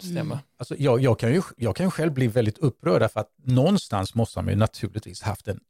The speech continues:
Speaker 3: en tanke och en idé om att det här förekommer.
Speaker 2: Mm.
Speaker 3: Men så länge ingen klagar och ingen bråkar och ingen hotar mig med
Speaker 2: Nej.
Speaker 3: fängelse, så
Speaker 1: Exakt.
Speaker 3: får det pågå.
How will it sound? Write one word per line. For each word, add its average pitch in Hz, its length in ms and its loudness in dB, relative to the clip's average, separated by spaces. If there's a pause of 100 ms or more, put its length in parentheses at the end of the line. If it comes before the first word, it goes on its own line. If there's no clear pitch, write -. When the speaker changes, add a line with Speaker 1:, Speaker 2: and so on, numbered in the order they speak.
Speaker 3:
en 110 120 -4
tanke 113 460 -2
och 107 60 -2
en 107 80 2
idé 139 400 0
om 98 140 2
att 98 120 0
det 104 60 -4
här 92 160 -2
förekommer. - 840 0 (160)
Speaker 2:
Mm. 170 400 -4
Speaker 3:
Men 120 120 -6
så - 140 -6
länge 127 240 2
ingen 110 340 0
klagar 135 540 2
och 135 80 6
ingen 107 300 2
bråkar 135 520 0
och 120 80 2
ingen 107 140 0
hotar 110 400 0
mig 113 140 2
med 104 120 2
Speaker 2:
Nej. 92 80 -6
Speaker 3:
fängelse, 110 540 0 (240)
så - 60 -20
Speaker 1:
Exakt. - 280 -6
Speaker 3:
får 104 80 -4
det 98 80 -4
pågå. 113 580 0